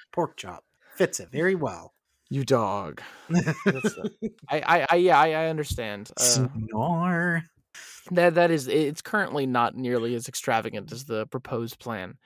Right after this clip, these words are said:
Speaker 2: Um, perhaps that's because it leans on food. I, I think, you know, maybe this is hindsight twenty twenty, but I do think that the food, um,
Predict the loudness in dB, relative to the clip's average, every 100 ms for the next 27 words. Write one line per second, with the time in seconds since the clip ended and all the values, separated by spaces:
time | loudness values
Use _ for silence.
0 | _ _ -6 -6 -6 -12 -18 _ -2 0
1 | 0 -2 -6 -6 -6 -6 -6 -6 -6 -6
2 | -10 -10 -10 -10 -4 -2 2 2 0 -6
3 | -6 -12 -6 -4 -2 -2 -2 -4 -6 -8
4 | -6 -4 -4 -2 -2 -2 -6 -8 -4 -4
5 | -2 -2 0 0 4 4 4 2 4 4
6 | 2 -2 -4 2 6 6 6 2 -4 _
7 | _ _ _ _ _ -4 -2 -2 -4 -6
8 | -10